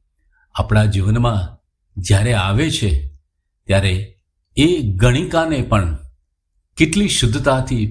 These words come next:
પરિષ્કૃત કરી અને અલખના માર્ગ સુધી પહોંચાડે છે. આ બુદ્ધનું ચિંતન હતું, આ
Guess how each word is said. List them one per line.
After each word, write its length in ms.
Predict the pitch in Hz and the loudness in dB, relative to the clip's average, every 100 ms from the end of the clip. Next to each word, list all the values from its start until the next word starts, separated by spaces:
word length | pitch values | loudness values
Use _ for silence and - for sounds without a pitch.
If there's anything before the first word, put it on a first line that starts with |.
| 107 _ _ - | -8 _ _ 0
પરિષ્કૃત 480 | 113 113 - 156 160 | 2 2 -2 -4 -4
કરી 320 | 135 113 101 - - _ _ _ _ | -2 0 0 -2 -14 _ _ _ _
અને 200 | 110 95 - | 2 2 0
અલખના 460 | - 110 107 107 101 | 0 2 2 0 0
માર્ગ 320 | 98 101 101 95 | 0 0 0 -4
સુધી 380 | - 98 98 | -2 0 -2
પહોંચાડે 540 | - 92 82 107 104 90 | -2 -4 0 2 2 0
છે. 180 | - 85 - _ _ _ _ _ _ _ _ - | -6 -8 -10 _ _ _ _ _ _ _ _ 0
આ 140 | 110 | 2
બુદ્ધનું 500 | 98 107 110 110 107 | 2 2 2 2 0
ચિંતન 420 | 107 92 107 95 | -2 -2 0 0
હતું, 280 | 87 90 90 - _ _ _ _ _ _ _ _ | -2 -4 -6 -8 _ _ _ _ _ _ _ _
આ 220 | 113 139 | 2 2